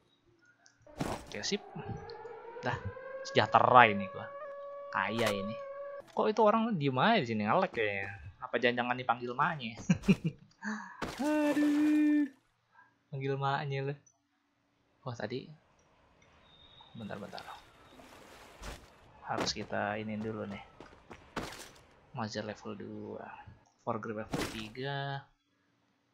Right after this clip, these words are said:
Magazine. Ada nggak magazine dia? Nggak ada. <laughs> Udah ya. Eh. Oh, ada scope kali dua. Eh, ambil. Nah, sip.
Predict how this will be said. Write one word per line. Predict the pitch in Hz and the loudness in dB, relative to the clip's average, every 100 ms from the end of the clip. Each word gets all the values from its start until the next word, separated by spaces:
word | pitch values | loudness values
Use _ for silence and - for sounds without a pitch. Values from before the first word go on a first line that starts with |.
| _ _ _ _ - - - - | _ _ _ _ -20 -20 -20 -8
Magazine. | 127 110 110 104 98 | -2 -2 0 -2 -4
Ada | 110 120 | -4 -2
nggak | 101 95 | -4 -6
magazine | 104 104 95 | -8 -8 -10
dia? | 92 - | -10 -10
Nggak | - - | -6 -8
ada. | - - - | -8 -16 -12
<laughs> | 113 370 _ _ _ _ _ _ 381 427 - 277 - - - - _ _ _ _ _ _ _ _ _ _ _ _ _ | -14 -14 _ _ _ _ _ _ 0 2 2 -4 -4 -6 -8 -18 _ _ _ _ _ _ _ _ _ _ _ _ _
Udah | 104 98 98 | -16 -10 -8
ya. | 104 123 - _ _ _ _ _ - | -6 -8 -12 _ _ _ _ _ -16
Eh. | 113 101 - _ _ _ _ _ _ _ _ _ - | -14 -14 -20 _ _ _ _ _ _ _ _ _ -12
Oh, | 131 | -8
ada | 117 | -6
scope | - - | -8 -8
kali | - 104 | -10 -10
dua. | 101 98 95 - - _ _ _ _ _ _ _ _ _ _ _ _ _ _ _ _ | -10 -12 -10 -12 -14 _ _ _ _ _ _ _ _ _ _ _ _ _ _ _ _
Eh, | - 135 - - | -2 -2 -2 -6
ambil. | - 147 127 - - - | -2 0 0 -2 -6 -12
Nah, | 110 - | -12 -10
sip. | - - | -10 -12